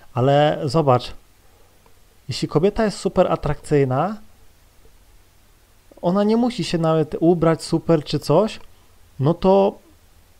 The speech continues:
widzisz, jest coś takiego, że ona idąc sobie do pracy czy do szkoły,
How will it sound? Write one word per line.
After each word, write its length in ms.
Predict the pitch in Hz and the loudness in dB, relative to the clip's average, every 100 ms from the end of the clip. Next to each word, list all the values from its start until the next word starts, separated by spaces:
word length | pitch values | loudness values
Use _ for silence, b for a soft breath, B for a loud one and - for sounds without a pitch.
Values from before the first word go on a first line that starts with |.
| _ _ _ - | _ _ _ -4
widzisz, 460 | 165 170 160 - - _ _ _ - - - | -2 -2 -4 -6 -12 _ _ _ -20 -20 -2
jest 180 | 180 202 | 0 0
coś 140 | 262 - | -2 -2
takiego, 500 | 208 - 190 208 196 | 0 2 2 2 2
że 160 | 190 | 0
ona 260 | 180 190 185 | 2 0 0
idąc 340 | 180 185 180 | 0 0 -2
sobie 420 | - 160 160 160 | -4 0 2 2
do 140 | 139 127 | 2 -2
pracy 840 | - 143 151 - 151 151 151 156 - | 2 0 0 -2 2 4 4 0 -6
czy 120 | 127 | -4
do 120 | 123 | -4
szkoły, 640 | - - 139 139 147 170 | -4 0 2 2 2 0